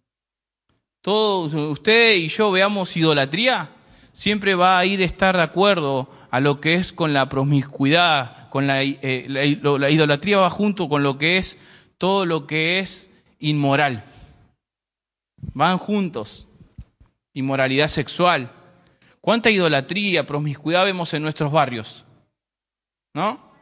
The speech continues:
Salimos de esta puerta y vemos estos barrios cómo están, nuestra ciudad. Ahora lo importante es, iglesia, porque acá Jesús hablándole a la iglesia, ¿ah?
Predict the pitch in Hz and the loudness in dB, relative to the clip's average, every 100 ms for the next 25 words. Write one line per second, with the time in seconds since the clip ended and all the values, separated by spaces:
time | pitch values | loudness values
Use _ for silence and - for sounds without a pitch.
0 | _ _ _ _ _ _ _ _ _ _ | _ _ _ _ _ _ _ _ _ _
1 | _ _ _ 156 147 226 254 196 196 180 | _ _ _ -2 0 2 2 2 0 0
2 | 190 170 170 226 233 202 185 220 156 135 | 0 -2 0 -2 0 0 2 0 -2 -6
3 | - _ - - 170 170 202 185 170 185 | -12 _ -10 -4 -2 2 2 0 -4 -4
4 | 160 - 208 160 143 147 160 - 151 196 | -4 0 0 -2 -6 -4 -4 -4 0 0
5 | 156 - _ _ _ _ _ _ _ _ | 0 -8 _ _ _ _ _ _ _ _
6 | - - 220 262 240 185 185 226 247 220 | -8 0 2 2 0 -2 -2 -2 0 0
7 | 233 240 - - _ _ _ _ _ _ | 0 -2 -8 -14 _ _ _ _ _ _
8 | _ _ _ - 151 214 226 233 127 - | _ _ _ -8 0 0 2 0 0 -6
9 | - - _ _ _ _ _ _ _ _ | -20 -20 _ _ _ _ _ _ _ _
10 | _ _ _ _ _ 147 151 160 233 233 | _ _ _ _ _ -6 -2 0 -2 -2
11 | 185 247 240 214 240 233 220 196 165 233 | -4 -4 -2 0 2 2 2 2 2 0
12 | 233 170 214 - | 0 -2 -2 -6